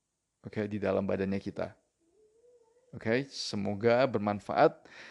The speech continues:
Dan lagi-lagi disclaimer, I'm not a medical doctor. Dan always treat this podcast as for, uh, educational purposes only. And always discuss with your healthcare providers, with your medical doctors.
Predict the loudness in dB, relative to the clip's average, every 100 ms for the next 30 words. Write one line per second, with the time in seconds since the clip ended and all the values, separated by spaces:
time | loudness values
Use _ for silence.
0 | -20 -2 0 4 4 4 2 2 0 2
1 | 4 4 4 2 0 0 0 0 0 0
2 | 0 2 2 4 2 0 -12 -4 -4 -2
3 | 0 2 2 0 -4 -4 -4 -2 -4 -6
4 | -2 0 0 -2 -4 -2 -4 -8 _ _
5 | _ -20 -20 _ _ _ _ 0 0 0
6 | -4 2 2 4 0 0 -2 -4 -4 -4
7 | -6 -8 -6 -6 -6 -6 -4 -4 -6 -8
8 | -10 -10 -4 -2 0 -2 -4 -8 -8 0
9 | 2 2 -2 -4 -6 -4 -2 -2 -2 -4
10 | -6 -6 -8 -6 -2 0 0 -2 -4 -8
11 | -6 -4 -4 -6 -6 -6 -8 -8 -10 -10
12 | -16